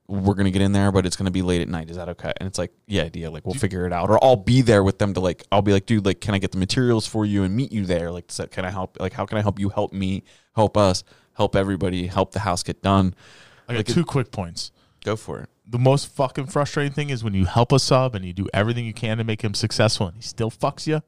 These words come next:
Speaker 2: that's a fucking asshole. The next thing is
Speaker 1: You want me to bite on that? 'Cause I'm, I'm not gonna do
Speaker 2: Don't
Speaker 1: it.
Speaker 2: bite on that. I bite on that all day long. God damn.
Speaker 1: It's just not even worth it.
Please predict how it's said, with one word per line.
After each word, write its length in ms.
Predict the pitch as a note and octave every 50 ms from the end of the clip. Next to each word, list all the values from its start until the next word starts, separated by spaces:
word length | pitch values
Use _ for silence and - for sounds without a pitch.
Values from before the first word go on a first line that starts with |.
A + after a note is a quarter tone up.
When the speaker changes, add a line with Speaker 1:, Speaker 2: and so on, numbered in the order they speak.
| _ _ _ _ _ _ _ _ _ _ _ _ _ _ _ _ _ _ _
Speaker 2:
that's 240 | - A2 F#2 - -
a 40 | F2
fucking 260 | - - E2+ - -
asshole. 400 | - G2 - - - - - - _ _ _ _ _ _ _ _ - - - - G#2
The 80 | A2 B2+
next 260 | B2 B2 C3 - -
thing 200 | - A#2+ G#2+ G#2
is 320 | G#2 F#2+ F2+ F2+ F2+ - - - D3+ F3 D#3 C3+
Speaker 1:
You 120 | B2 A#2+ A2+
want 120 | A#2 A2
me 40 | A2+ G#2+
to 60 | A2
bite 320 | E2+ F#2+ G2+ - - -
on 80 | C3 A2+ -
that? 140 | - C3 G#2+
'Cause 180 | - - - G2
I'm, 140 | G2+ G2+ G#2+ - - -
I'm 120 | - G#2+ -
not 240 | C3 B2 G#2+ G2+ G#2
gonna 220 | - A#2+ A2+ A#2
do 140 | G2 - G#2+
Speaker 2:
Don't 160 | - G#2 -
Speaker 1:
it. 40 | -
Speaker 2:
bite 160 | - F#2 F2+
on 140 | F2 F2 E2+
that. 160 | E2+ E2+ - - - - - -
I 100 | A2+ B2+
bite 220 | B2+ A#2 A#2 G2 F#2
on 140 | F2+ F2+ F2+
that 100 | F2+ F#2
all 140 | F2+ F2+
day 140 | F#2 F#2 F2+ -
long. 260 | - F2 D2+ - - - - - _ _ _ _ _ -
God 280 | - D#3 D3 B2+ G#2 F#2+
damn. 100 | G#2 G#2
Speaker 1:
It's 140 | G2+ F#2+ -
just 140 | - G#2+ A2+
not 180 | A#2 A#2 A#2
even 200 | A#2 A2 G2+ G2
worth 280 | F#2+ G2 A2 - -
it. 40 | -